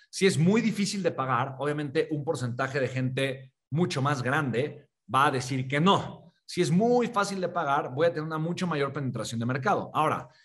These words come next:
estas facilidades de pago tienen que estar acompañadas con una fuerza de ventas, un equipo de ventas. Yo tengo que aprender a vender mi oferta. Yo tengo que tener un equipo que me pueda ayudar a dar seguimientos de pago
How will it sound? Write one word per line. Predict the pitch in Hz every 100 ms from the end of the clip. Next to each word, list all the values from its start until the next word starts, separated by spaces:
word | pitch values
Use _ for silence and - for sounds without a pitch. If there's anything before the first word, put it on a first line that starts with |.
| _
estas | 151 185 190
facilidades | 147 131 139 147
de | 139
pago | - 120 123 - - - _ _ _ _ _ _ _ _
tienen | 156 170 185
que | 147
estar | 160
acompañadas | 156 147 120 120 127 135 131
con | 127
una | 127 123
fuerza | 127 120 120 123
de |
ventas, | 127 147 85 -
un | 123
equipo | 127 135 117
de | 113
ventas. | 135 98 76 - - - - -
Yo | 151
tengo | 175 170
que | 143
aprender | - 123 117 131
a | 151
vender | 131 110 120
mi | 123
oferta. | 117 165 98 - -
Yo | 147 143
tengo | 175
que | 156
tener | 151 156
un | 156
equipo | 131 170 - 165
que | 135
me | 123
pueda | - 139
ayudar | 143 127
a | 123
dar | 123
seguimientos | 117 113 110 107 120
de | 135
pago | 139 123 147 -